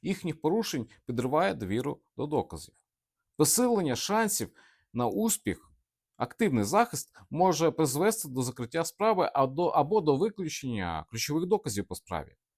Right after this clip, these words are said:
Важливе застереження. Я не закликаю маніпулювати процесом чи ухилятися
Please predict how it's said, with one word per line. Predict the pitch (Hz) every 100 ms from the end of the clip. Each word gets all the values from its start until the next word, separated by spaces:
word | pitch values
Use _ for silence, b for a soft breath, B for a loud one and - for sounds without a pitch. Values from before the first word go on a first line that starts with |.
| _ _ _ _ _ _ _ _ _
Важливе | 95 127 151 147
застереження. | 135 - 160 - 80 71 - _ _ B B B B -
Я | 180
не | 226 175
закликаю | 160 170 - - 240 208 -
маніпулювати | 117 123 117 120 120 139 196 - -
процесом | - 110 - 170 196 180 98
чи | -
ухилятися | 131 - 120 151 165 - 156